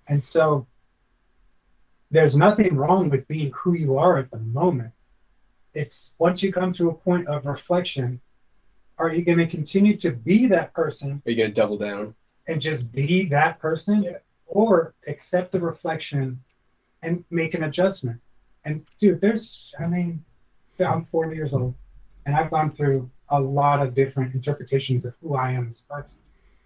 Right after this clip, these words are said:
Speaker 1: And I appreciate all of them. I'm sorry, honestly, to every person that I've ever harmed, but I needed to at that moment for who I was. And that's kind of, like, doubling down on it, but it's not like I really am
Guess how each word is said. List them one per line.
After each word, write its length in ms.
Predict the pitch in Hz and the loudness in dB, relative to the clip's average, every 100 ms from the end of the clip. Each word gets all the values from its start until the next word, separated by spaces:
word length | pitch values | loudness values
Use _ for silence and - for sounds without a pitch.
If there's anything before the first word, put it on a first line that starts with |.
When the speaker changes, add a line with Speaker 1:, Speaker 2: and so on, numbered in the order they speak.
| _ _ _ _ - | _ _ _ _ -4
Speaker 1:
And 120 | 160 | 2
I 100 | 156 | 2
appreciate 440 | 151 170 - 160 | 4 2 4 2
all 220 | 131 151 165 | 4 2 2
of 80 | |
them. 160 | 113 110 - - - - | -2 -10 -14 -20 -10 -2
I'm 160 | 156 | 0
sorry, 520 | 123 - 156 139 120 - - | 0 2 2 2 -2 -10 -10
honestly, 480 | - 143 131 113 113 - | 0 2 2 -2 -10 -8
to 240 | 139 131 | -4 -2
every 260 | 135 135 131 | 2 2 2
person 320 | 139 120 123 | 0 0 -2
that 100 | 120 | -4
I've 100 | 113 | -2
ever 220 | 123 113 | -4 -4
harmed, 380 | - 131 147 - _ _ _ _ 131 | -4 -2 -2 -8 _ _ _ _ -2
but 140 | 143 | 2
I 140 | 156 | 4
needed 340 | 143 151 160 135 | 2 0 -4 -6
to 440 | - 151 156 156 - | -6 -6 -6 -12 -10
at 160 | 143 135 | -8 0
that 160 | 131 131 | 0 2
moment 340 | 143 170 165 _ _ _ | 0 -2 -4 _ _ _
for 160 | 143 139 | -6 -2
who 160 | 170 | 2
I 140 | 143 131 | 2 2
was. 340 | 139 180 - _ _ _ _ _ 147 | 0 -2 -6 _ _ _ _ _ -10
And 80 | |
that's 180 | 147 139 | -8 -8
kind 220 | - 147 | -10 -6
of, 80 | 139 | -2
like, 120 | 127 | -2
doubling 360 | 120 131 147 135 | -2 -2 0 0
down 240 | 120 143 | 0 0
on 140 | 160 180 | 2 0
it, 100 | - | -2
but 100 | 151 | -6
it's 160 | 156 | -4
not 220 | 120 143 143 | -2 -2 -2
like 120 | 139 | -4
I 60 | |
really 320 | 135 139 147 131 | -2 0 2 0
am 300 | 139 135 | -2 -4